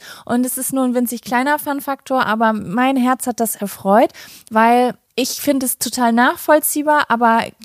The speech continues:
irgendwie, es geht ja immer nur darum, irgendwie so einen Vorteil für sich rauszuschlagen bei den meisten Sachen und das ist ja auch in Ordnung,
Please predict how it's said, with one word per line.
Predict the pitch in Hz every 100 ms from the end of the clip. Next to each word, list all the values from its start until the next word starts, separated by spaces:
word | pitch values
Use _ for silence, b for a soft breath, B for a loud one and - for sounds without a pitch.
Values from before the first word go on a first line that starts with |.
| - _ _ _ _ - _ -
irgendwie, | 285 294 - 262 254 - -
es | 226
geht | 277 247
ja | 247
immer | 233 240
nur | 226
darum, | 214 202 214
irgendwie | 208 196 196 208
so | 185
einen | 175
Vorteil | - 302 330 311
für | 285 277
sich | 254 -
rauszuschlagen | 240 240 - 226 226 214 214
bei | 202
den | 202
meisten | 196 196 202 196
Sachen | 185 196
und | 180
das | 175 -
ist | 196
ja | 170
auch | 160 -
in | 170
Ordnung, | 196 202 202